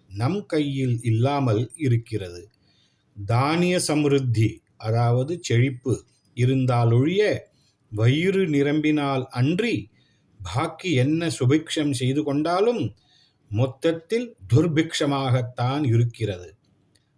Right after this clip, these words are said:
பயிர் பச்சை விளைச்சலுக்கு நம்முடைய அகட விகட சாமர்த்தியங்களால் பிரயோஜனமில்லை. என்ஜினியர் அணை கட்டலாம், ஆனால் மழையை பெய்விக்க அவரால் முடியாது. ஜெகன்மாதாவான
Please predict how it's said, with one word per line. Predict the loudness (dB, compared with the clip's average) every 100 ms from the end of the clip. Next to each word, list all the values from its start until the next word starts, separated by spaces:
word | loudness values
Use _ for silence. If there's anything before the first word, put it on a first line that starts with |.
| _
பயிர் | -2 2 2 0 -2
பச்சை | -4 -4 -2 0
விளைச்சலுக்கு | 2 2 0 0 0 0 -2 0 0 -2 _ _ _ _
நம்முடைய | 0 2 2 2 2 4 4 2 0 -6 -4
அகட | -2 0 0 2
விகட | 2 2 2 0 -2
சாமர்த்தியங்களால் | -2 -2 -2 -2 0 0 2 0 0 0 -4
பிரயோஜனமில்லை. | -2 0 2 2 2 2 0 -4 -4 _ _ _ _ _ _ _ _
என்ஜினியர் | 0 0 2 0 2 2 2 0 -4 _
அணை | -2 2 2 0
கட்டலாம், | -4 -2 0 0 -2 -10 _ _ _ _
ஆனால் | -2 0 2 0 -2 -4 _ _ _
மழையை | -6 -2 0 2 2 0
பெய்விக்க | 0 0 2 0 0 -4 -2
அவரால் | 0 2 2 0 2
முடியாது. | 2 2 2 2 -2 -12 _ _ _ _ _ -10
ஜெகன்மாதாவான | -2 0 2 2 2 -2 -4 -2 0 0 0